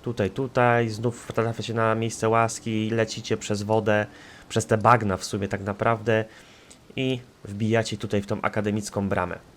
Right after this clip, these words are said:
Dobrze, w takim razie musimy odnaleźć tą, e, inkantację. I gdzie ona się znajduje? Ona się znajduje w takim obozie, który znajduje się o tutaj. To my go zaznaczymy sobie od razu. To jest czwóreczka.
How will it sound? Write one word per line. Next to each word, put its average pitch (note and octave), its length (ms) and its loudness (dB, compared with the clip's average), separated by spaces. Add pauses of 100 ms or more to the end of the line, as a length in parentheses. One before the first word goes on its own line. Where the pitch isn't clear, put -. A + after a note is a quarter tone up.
(260)
Dobrze, G#2 260 4
w - 60 -8
takim A#3 240 0
razie G3 220 6
musimy D3+ 340 4
odnaleźć A#2 480 4
tą, G2+ 240 0
e, G#2 180 2
inkantację. G#2 840 0
I C3+ 60 -4
gdzie C3 200 0
ona D#3+ 120 4
się D#3+ 120 -2
znajduje? C#3+ 420 0
Ona A#3+ 200 0
się G3+ 360 2
znajduje C#3+ 420 2
w - 40 -8
takim B2+ 340 -2
obozie, A2+ 560 6 (340)
który B2+ 220 0
znajduje A#2+ 320 2
się - 140 -6 (120)
o A#2+ 80 2
tutaj. A2 400 -2
To - 80 -2
my F3 100 0
go C3+ 120 4
zaznaczymy A2 460 0
sobie F#2 220 -4
od F2 60 -4
razu. C#3 340 -2 (3000)
To A#2+ 100 -4
jest - 160 -6
czwóreczka. A#2+ 680 0